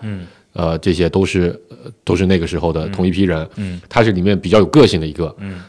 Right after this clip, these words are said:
Speaker 2: 他当年用了微博，用的挺嗨的。有一天突然发，发了一条微博，说他要跟他的情人私奔。
Speaker 1: 嗯。
Speaker 2: 我操，迅速把微博推的特别特别的火，所有人都跑去围观，你知道吧？那个时候对这个社会来说，这是个非常新奇的事件。
Speaker 1: 嗯。
Speaker 2: 啊，然后好像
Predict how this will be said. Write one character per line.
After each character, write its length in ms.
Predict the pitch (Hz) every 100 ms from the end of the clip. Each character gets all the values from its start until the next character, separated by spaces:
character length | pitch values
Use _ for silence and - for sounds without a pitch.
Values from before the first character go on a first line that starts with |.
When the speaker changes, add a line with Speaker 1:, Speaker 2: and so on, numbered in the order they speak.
| -
Speaker 2:
他 160 | -
当 120 | 120 123
年 260 | 110 104 113 - _ _ _
用 140 | 123
了 60 | 104
微 160 | 113
博， 180 | 104 95
用 140 | 110 98
的 80 |
挺 160 | 92 92
嗨 220 | 90 107
的。 120 | 92 -
有 140 | - 98
一 40 |
天 100 | 104
突 140 | 107 113
然 120 | 101
发， 220 | 101 104 107
发 100 | -
了 80 | 104
一 20 |
条 60 | 92
微 160 | 101 104
博， 160 | 98
说 100 | 95
他 120 | 95
要 60 | 101
跟 120 | 104
他 140 | 98 101
的 60 |
情 220 | 92 -
人 80 | 107
私 220 | 107 -
奔。 180 | 123 139 139
Speaker 1:
嗯。 220 | 104 101 98 _ - -
Speaker 2:
我 220 | - 71 85
操， 160 | 85
迅 180 | 78 107
速 120 | 92
把 100 | 82
微 140 | 82 90
博 120 | 87
推 200 | - 92
的 160 | 85 82 - _ -
特 120 | -
别 100 | 104
特 80 | 92
别 80 | 87
的 60 |
火， 100 | 82
所 100 | 80
有 60 | 131
人 80 | 143
都 60 |
跑 160 | 104 90
去 60 | 92
围 120 | 90
观， 240 | 87 87
你 60 | 87
知 80 | 82
道 100 | 82
吧？ 80 | 76 - - -
那 120 | 240
个 80 | 302
时 120 | 175
候 60 | 113
对 120 | 120
这 80 | 131
个 80 | 117
社 160 | 131
会 100 | 120
来 120 | 110
说， 200 | 110 123
这 80 | 120
是 80 | 151
个 80 | 151
非 140 | 208
常 100 | 254
新 200 | 143 127
奇 180 | 113 101
的 100 | 90
事 160 | 87 95
件。 220 | 87 82
Speaker 1:
嗯。 200 | 95 87 - _
Speaker 2:
啊， 220 | 85 78 - _ _ _ _ -
然 100 | 107
后 80 |
好 20 | 143
像 240 | 185 180